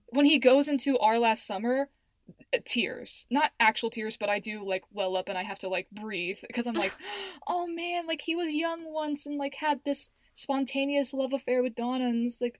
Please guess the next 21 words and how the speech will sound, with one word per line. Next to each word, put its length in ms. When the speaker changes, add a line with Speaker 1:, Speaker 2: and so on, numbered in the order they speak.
Speaker 1:
"Ah, 520
that's 200
the 100
man 260
I 100
wanted." 400
Speaker 2:
He 180
does 300
do 160
a 40
really 320
good 180
job 280
with 160
this 140
song, 480
with 140
that 200
song. 380
Um, 500
Speaker 1:
Mm. 120